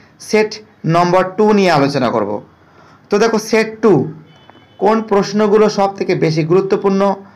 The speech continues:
আজকে আমি দুখানা set নিয়ে আলোচনা করছি, যে সেটগুলো hundred percent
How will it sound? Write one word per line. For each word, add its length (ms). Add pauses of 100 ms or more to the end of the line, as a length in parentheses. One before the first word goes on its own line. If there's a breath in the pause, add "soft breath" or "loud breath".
(340 loud breath)
আজকে 420
আমি 100
দুখানা 440
set 240 (100)
নিয়ে 180
আলোচনা 300
করছি, 360 (680 soft breath)
যে 200 (120)
সেটগুলো 460 (1300)
hundred 420
percent 400